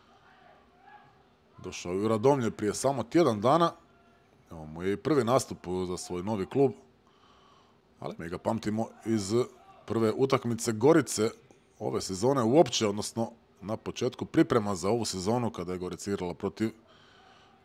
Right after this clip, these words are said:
momčadi Hunsa, odnosno Hrvatskog nogometnog sindikata.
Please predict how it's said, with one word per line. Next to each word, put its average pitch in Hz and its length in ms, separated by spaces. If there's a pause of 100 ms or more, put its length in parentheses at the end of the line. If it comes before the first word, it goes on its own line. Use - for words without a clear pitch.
(100)
momčadi 98 580
Hunsa, 156 500
odnosno 101 360
Hrvatskog 95 460
nogometnog 107 520
sindikata. 117 640